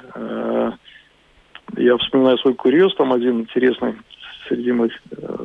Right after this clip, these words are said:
друзей, коллег, в общем-то, биологов, э, находясь в гостях у своих друзей, я помню, э, мой друг, э,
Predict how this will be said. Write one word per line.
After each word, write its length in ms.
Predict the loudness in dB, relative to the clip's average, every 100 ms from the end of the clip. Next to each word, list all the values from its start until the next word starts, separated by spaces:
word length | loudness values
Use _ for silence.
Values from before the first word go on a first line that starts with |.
| -12
друзей, 540 | -6 -2 2 4 4 2 _ _ _ _ _ _ _ -16 -12 -8
коллег, 480 | 0 4 4 2 -2
в 80 | -4
общем-то, 340 | -4 -2 -2
биологов, 500 | 4 4 4 2 -4 -10 -18 -14 -14 -16 -20 _
э, 580 | -12 -8 -4 -4 -2 -4 -4 -8 -14 -20 -20 -20 _ _ _ _
находясь 540 | -2 0 4 4 6 4
в 40 |
гостях 380 | 2 0 2 0
у 60 | 0
своих 220 | 0 0
друзей, 340 | 2 4 4
я 80 | 4
помню, 340 | 4 0 0 -2 -6 _ _ _ _ _ _ _ _ _ _ _ _ _ -16 -10
э, 640 | -2 0 0 -2 -2 -4 -6
мой 240 | -4 0 4
друг, 260 | 4 2 -6 -16 _ _ _ _ _ _ _ _ -16
э, 380 | -8 -6 -4 -4